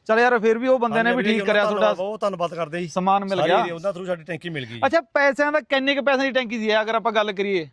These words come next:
Speaker 2: ਇਹ ਵੀਰੇ ਅਸੀਂ ਮਤਲਬ ਕਿ ਦੋ ਲੱਖ ਅੱਸੀ ਹਜ਼ਾਰ ਰੁਪਏ ਤਿਆਰ ਕਰਵਾਈ ਹੈ ਜੀ,
Speaker 1: ਇਹ
Speaker 2: ਸਟੀਲ ਦੀ
Speaker 1: ਕਿਸੇ ਦੀ
Speaker 2: ਟੈਂਕੀ।
Speaker 1: ਤੁਹਾਡੀ ਪਿੰਡ ਦੇ ਤੌਰ ਤੇ ਆ ਜਾਂ ਉਰੇ ਆਪ ਕਿਸੇ ਦੀ ਪਰਸਨਲ ਟੈਂਕੀ
Speaker 2: ਨਾ,
Speaker 1: ਹੈ?
Speaker 2: ਨਾ ਵੀਰੇ, ਸਾਡੇ ਪਿੰਡ ਵੱਲੋਂ, ਕਲੱਬ ਵੱਲੋਂ ਪੈਸੇ ਇਕੱਠੇ ਕਰਕੇ ਤਿਆਰ ਕਰਵਾਈ ਹੈ।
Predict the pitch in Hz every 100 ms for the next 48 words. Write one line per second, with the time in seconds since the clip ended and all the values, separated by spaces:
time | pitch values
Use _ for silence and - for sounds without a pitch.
0 | _ 180 185 208 208 190 202 175 175 180
1 | 185 180 - 185 175 175 160 170 151 160
2 | 147 113 110 - 226 262 254 269 262 269
3 | 262 269 233 254 240 226 262 269 254 247
4 | 254 254 277 277 277 226 226 226 226 220
5 | 220 226 208 254 247 202 180 151 165 202
6 | 214 214 208 196 185 180 185 175 160 175
7 | 170 160 156 156 156 147 147 139 127 117
8 | 110 98